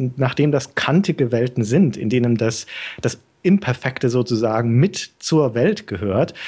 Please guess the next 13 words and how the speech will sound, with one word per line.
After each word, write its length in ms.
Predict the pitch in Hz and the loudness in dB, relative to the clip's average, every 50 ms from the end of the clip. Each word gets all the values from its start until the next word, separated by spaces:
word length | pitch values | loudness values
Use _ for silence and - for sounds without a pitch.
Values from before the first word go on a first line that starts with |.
| - - - | -14 -12 -8
strahlt 400 | - - - 123 120 135 156 160 | -6 -4 -2 0 0 0 0 -2
das 120 | 139 - | -4 -2
auch 200 | 131 127 127 139 | -2 -2 0 0
auf 100 | 135 131 | -2 -4
die 140 | - 135 - | -4 -6 -4
Art 160 | 120 120 123 | -4 -4 -4
des 80 | 123 - | -6 -8
Spiels 340 | - - 180 202 180 - | -6 -2 0 0 0 -2
aus. 380 | - - 95 98 95 - - - | -4 -6 -4 -4 -4 -4 -4 -2
Der 240 | 127 117 117 117 - | 0 0 0 0 -2
typische 360 | - 170 165 170 151 - 131 | -4 -4 -2 0 0 -2 0
Gothic-Spieler 800 | 131 123 123 127 - 131 - - - 147 143 135 135 139 - - | 0 0 0 0 -2 -6 -6 -4 -2 0 0 2 2 0 -2 -4
ist, 400 | 151 127 - - - - - | -6 -6 -6 -8 -10 -12 -14